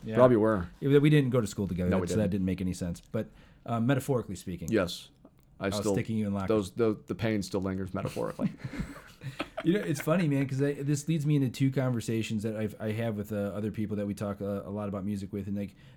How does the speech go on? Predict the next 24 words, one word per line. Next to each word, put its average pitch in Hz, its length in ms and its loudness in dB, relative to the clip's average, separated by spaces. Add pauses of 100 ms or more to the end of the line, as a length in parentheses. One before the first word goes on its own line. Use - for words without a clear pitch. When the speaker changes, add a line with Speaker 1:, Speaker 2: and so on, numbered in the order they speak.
Speaker 1:
the 117 80 -8
first 143 220 0
one 127 100 2
is, 110 220 -2
is 101 80 -6
defining 123 680 -2
your 107 140 0
favorite 104 560 -6 (100)
era. 113 460 -6 (180)
Speaker 2:
Yeah. 107 440 4
Speaker 1:
Um, 117 400 -2 (100)
and 131 340 0
the 123 100 -2
more 131 300 0
I 165 80 2
think 131 300 -4
about 110 160 -2
it, 101 100 -6
so 123 280 0
there's, 127 260 -2
like, 127 160 -2
that 123 220 -2
seven, 156 520 -2
I, - 40 -2